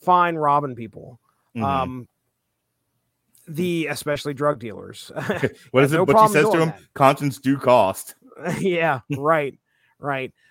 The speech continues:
Speaker 1: When, when Bunk brings up the fact that, you know, there was kids running around acting like
Speaker 2: Mm-hmm.
Speaker 1: him, you know, I think that definitely struck a chord in Omar. Like, you know, I,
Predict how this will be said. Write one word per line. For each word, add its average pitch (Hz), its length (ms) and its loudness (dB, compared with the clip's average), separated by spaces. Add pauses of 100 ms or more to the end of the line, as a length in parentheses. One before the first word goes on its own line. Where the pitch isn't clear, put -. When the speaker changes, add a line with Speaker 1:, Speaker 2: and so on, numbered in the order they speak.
(280)
Speaker 1:
When, 190 360 -2
when 185 180 -2
Bunk 233 300 2
brings 240 300 -2
up 185 180 0
the 156 120 -10
fact 143 380 -8
that, 139 180 -4 (320)
you 147 100 -14
know, 135 100 -10
there 165 180 -2
was 180 500 -4 (100)
kids 135 720 -2
running 147 300 -6
around 123 600 -8 (600)
acting 135 400 -6
like 113 180 -8
Speaker 2:
Mm-hmm. 92 140 -12
Speaker 1:
him, 139 320 -20 (180)
you 135 160 -14
know, 123 320 -10
I 151 140 -6
think 214 320 -6
that 156 340 0 (280)
definitely 139 500 -4
struck 139 340 -2
a 123 60 -10
chord 143 320 -4
in 123 40 -10
Omar. 127 440 -6
Like, 113 320 -12 (540)
you 139 100 -10
know, 117 400 -8 (480)
I, - 160 -4